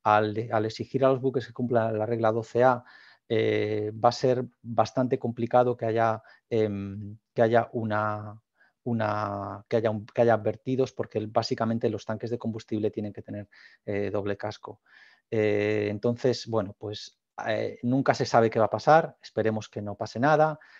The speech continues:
pero bueno, eh, realmente la medida podía haber tenido un poquito más de ambición y aplicarse con anterioridad, no obstante los intereses económicos, pues, no lo han permitido. Y hasta ahí es donde, donde puedo llegar. Os doy muchísimo, muchísimas gracias y espero algunas preguntas.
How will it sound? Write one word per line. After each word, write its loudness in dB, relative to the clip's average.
pero 2
bueno, 2
eh, -2
realmente 4
la 4
medida 2
podía 0
haber 2
tenido -4
un -8
poquito -10
más -8
de -4
ambición 0
y -6
aplicarse -6
con -12
anterioridad, 2
no -6
obstante -2
los -2
intereses -6
económicos, -6
pues, -14
no -8
lo -8
han -14
permitido. -20
Y 6
hasta 4
ahí 8
es 4
donde, 4
donde 0
puedo 0
llegar. 2
Os -8
doy 4
muchísimo, -2
muchísimas -4
gracias -2
y -6
espero 2
algunas -2
preguntas. -14